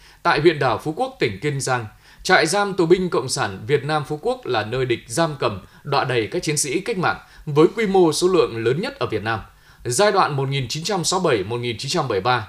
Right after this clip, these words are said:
nhà tù này đã giam giữ trên bốn mươi nghìn lượt tù binh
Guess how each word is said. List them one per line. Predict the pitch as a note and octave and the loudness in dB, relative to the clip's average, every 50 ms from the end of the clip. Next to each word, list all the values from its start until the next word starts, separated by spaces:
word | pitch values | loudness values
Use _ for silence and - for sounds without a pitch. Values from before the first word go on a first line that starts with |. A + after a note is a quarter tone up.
| - | -8
nhà | A2+ C3 C3+ | -6 -6 -4
tù | - C#3+ B2+ | -4 -4 -4
này | B2+ B2+ A2 G2 - - - - | -2 -4 -4 -4 -8 -12 -20 -8
đã | - - E3+ F#3+ | -2 -2 0 2
giam | F3 F#3 E3 D3+ | 2 0 2 2
giữ | C#3+ F3+ F3 - | 2 2 2 2
trên | - G3+ F#3 D#3+ D#3+ D#3 | 2 2 2 2 2 4
bốn | D3+ D#3 F#3+ - | 4 4 4 4
mươi | - B3 G#3+ | 0 -2 0
nghìn | E3+ D3 C3 | 0 0 0
lượt | A#2+ A#2+ A#2+ A2+ - - | 2 2 2 2 2 0
tù | C3 B2+ | 2 4
binh | D3 F3+ C#3+ | 4 2 2